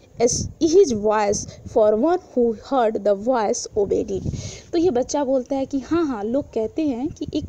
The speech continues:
tree गॉड होता है, Tree का एक, भी एक भगवान होता है, और जो वो भगवान जो होता है, वो जो गॉड होता है,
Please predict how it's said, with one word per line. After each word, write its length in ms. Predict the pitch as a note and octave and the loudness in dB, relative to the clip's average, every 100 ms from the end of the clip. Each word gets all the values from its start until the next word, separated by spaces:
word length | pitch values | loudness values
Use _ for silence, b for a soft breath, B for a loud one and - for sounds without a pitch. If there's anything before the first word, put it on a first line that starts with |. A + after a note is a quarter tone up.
| - | -8
tree 200 | D4+ E4 | -2 -2
गॉड 360 | G3+ G#3+ B3 | 0 0 2
होता 260 | A3+ A3 A3 | 0 -4 -8
है, 140 | A3 - B B B | -10 -12 B B B
Tree 180 | - D4 | -2 -2
का 160 | C#4+ B3 | 0 -2
एक, 100 | A#3 - - - | -2 -6 -18 -14
भी 240 | G3+ C4 | -6 -4
एक 280 | - C4 - | -2 -4 -4
भगवान 440 | A3 G#3 A3+ E4 | -10 -4 0 4
होता 240 | D4+ A3+ G#3 | 4 2 0
है, 160 | A3 | -2
और 100 | A3 | 0
जो 160 | G#3+ A#3+ | 0 0
वो 140 | A#3+ | 0
भगवान 480 | G#3+ B3 G#3+ B3+ E4+ | 0 -4 -2 0 0
जो 100 | D4+ | 0
होता 220 | B3 A3+ | -2 0
है, 60 | A3+ | -2
वो 120 | A#3 | 0
जो 140 | B3 C#4+ | -2 -6
गॉड 440 | G3 - C4+ D#4 | -6 -2 0 2
होता 240 | B3+ A3 | 0 -2
है, 80 | A3 | -8